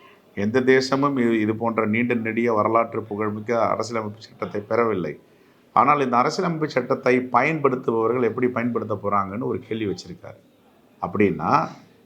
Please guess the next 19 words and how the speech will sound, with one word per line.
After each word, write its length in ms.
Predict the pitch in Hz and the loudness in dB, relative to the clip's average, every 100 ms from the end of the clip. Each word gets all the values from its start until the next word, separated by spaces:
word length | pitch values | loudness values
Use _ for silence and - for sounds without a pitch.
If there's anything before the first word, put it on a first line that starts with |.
| _ | _
இந்த 140 | 117 113 | 0 2
அரசியலமைப்பு 580 | 139 156 165 156 143 135 | 2 2 0 0 -4 -2
சட்டத்தை 560 | 123 - 107 - 147 | -2 -2 -8 -2 0
மக்களுக்காக 600 | 117 113 143 135 135 131 | 0 2 2 4 2 2
பயன்படுத்தினா, 680 | 127 113 110 101 90 104 139 | -2 -2 -2 -4 -2 0 0
ஜனநாயகத்துக்கு 640 | 117 117 131 127 110 110 107 | 0 0 0 0 -2 -4 -6
பயன்படுத்தினா, 440 | 107 101 98 - 110 | -6 -4 -4 -4 -4
அது 200 | 180 151 | 0 2
அரசியலமைப்பு 520 | 147 151 135 127 131 | 2 0 -4 -4 0
சட்டம். 420 | 147 135 117 - - _ _ _ _ - - - _ | 0 0 -2 -4 -14 _ _ _ _ -20 -20 -20 _
ஜனநாயகத்தை 920 | - 123 160 170 165 160 156 156 156 - | 2 4 6 4 2 0 2 2 0 0
வளைப்பேன், 720 | 127 135 131 131 127 117 - - _ | 4 4 2 2 2 0 -8 -20 _
அரசியலமைப்பு 580 | - 143 156 147 135 135 | 0 2 2 0 0 -2
சட்டத்தை 480 | 127 120 123 127 123 | -2 -2 0 2 2
வளைப்பேன், 680 | 110 117 117 117 113 - | 4 2 2 -2 -2 -6
மக்களை 680 | 107 110 - 135 131 131 131 104 | -6 -4 2 4 4 0 -4 0
ஏமாற்றுவோம் 680 | 113 127 123 - 123 131 123 | 2 4 2 2 2 2 2
அப்படின்னு 280 | 110 120 | 0 0
சொன்னா, 640 | 117 101 95 110 175 180 | -2 -8 -2 2 2 2